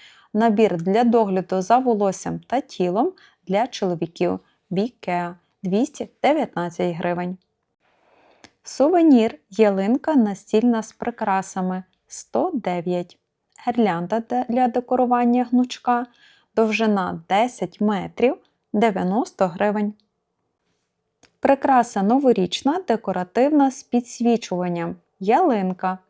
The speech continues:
дев'яносто дев'ять, вона така маленька.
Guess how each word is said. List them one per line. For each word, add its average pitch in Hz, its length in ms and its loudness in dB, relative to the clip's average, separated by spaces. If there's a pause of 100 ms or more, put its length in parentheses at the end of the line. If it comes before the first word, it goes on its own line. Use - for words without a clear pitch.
(100)
дев'яносто 185 840 -4
дев'ять, 185 500 -2
вона 185 200 -6
така 185 300 -8 (160)
маленька. 185 560 -4